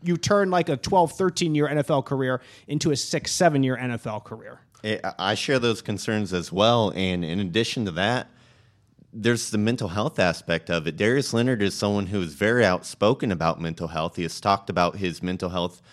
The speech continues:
Speaker 2: um, and, and difficulties in the past. And this is something that's gotta be very hard to go through. And like you said, it accumulates, it piles up. And if you keep having to go through these,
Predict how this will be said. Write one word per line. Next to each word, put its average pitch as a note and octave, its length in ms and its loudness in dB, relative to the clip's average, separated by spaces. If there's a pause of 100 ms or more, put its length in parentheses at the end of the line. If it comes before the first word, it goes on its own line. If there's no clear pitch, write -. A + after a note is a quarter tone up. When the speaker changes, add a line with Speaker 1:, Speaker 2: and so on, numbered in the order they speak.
(260)
Speaker 2:
um, E2 420 -2
and, D#2 220 -6
and F2+ 180 -6
difficulties G2 720 -4
in G#2 320 -2
the F2 100 -2
past. G2+ 680 0
And F#2+ 180 0
this B2 160 0
is C3+ 160 -4
something A#2+ 300 -2
that's G#2+ 200 0
gotta B2 200 -2
be G#2 100 -2
very G#2 380 0
hard G#2+ 360 2
to E2+ 60 -8
go F#2+ 240 -2
through. F2 360 -10 (340)
And G2 580 0
like A2 260 0
you A#2+ 80 0
said, C#3+ 320 -2
it G2 220 -2
accumulates, A2+ 680 -2
it F2+ 160 -4
piles A2+ 440 2
up. B2 240 0
And F#2 80 -4
if F#2+ 160 -6
you F#2+ 80 -6
keep - 360 -8
having A2+ 320 0
to G2 60 -2
go G2+ 260 0
through G2+ 280 -6
these, F2+ 320 -6